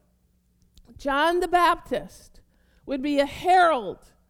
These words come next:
He would be a voice crying in the wilderness of our great salvation, Jesus Christ. This is an important life. Your life is just as important.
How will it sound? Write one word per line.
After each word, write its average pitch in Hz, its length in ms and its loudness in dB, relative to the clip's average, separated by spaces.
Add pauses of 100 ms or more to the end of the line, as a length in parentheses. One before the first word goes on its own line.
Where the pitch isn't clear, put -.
(440)
He 370 200 0
would 370 200 -2
be 339 200 0
a 320 160 4
voice 294 600 -4
crying 311 680 -4
in 320 240 -4
the 311 100 -4
wilderness 302 760 -4
of 269 180 -4
our 302 220 -2
great 294 500 -2
salvation, 294 1040 -2
Jesus 285 480 -6
Christ. - 1040 -6 (800)
This 370 220 -4
is 359 120 -6
an 359 120 -4
important 330 500 -2
life. 311 340 -2
Your 339 260 -4
life 359 440 2
is 285 200 -6
just 330 440 -4
as 302 160 -8
important. 285 680 -4